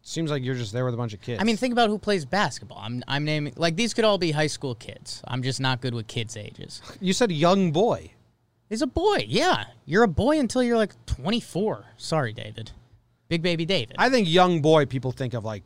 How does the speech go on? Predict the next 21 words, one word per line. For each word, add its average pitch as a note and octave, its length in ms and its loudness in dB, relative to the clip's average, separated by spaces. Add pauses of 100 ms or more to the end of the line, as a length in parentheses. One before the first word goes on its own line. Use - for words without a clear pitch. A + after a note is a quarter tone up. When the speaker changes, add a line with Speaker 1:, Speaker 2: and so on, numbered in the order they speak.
Speaker 1:
ten B2 200 -8
and F#2+ 100 -12
under. E2 340 -20 (1000)
Speaker 2:
You, G#3+ 120 -10 (200)
you G3 120 -2
don't C4+ 180 0
let B3+ 140 0
those B3+ 200 0
kids A#3 200 -2
go G#3 220 0
to A#3 60 4
the G3+ 80 0
court - 340 -4
alone F3 420 -2
in, G#2 140 -12
like, G2+ 240 -12 (180)
New B2 200 -6
York. - 460 -14 (120)
Speaker 1:
Parents C4 320 -8
are E2+ 40 -20
there. - 200 -20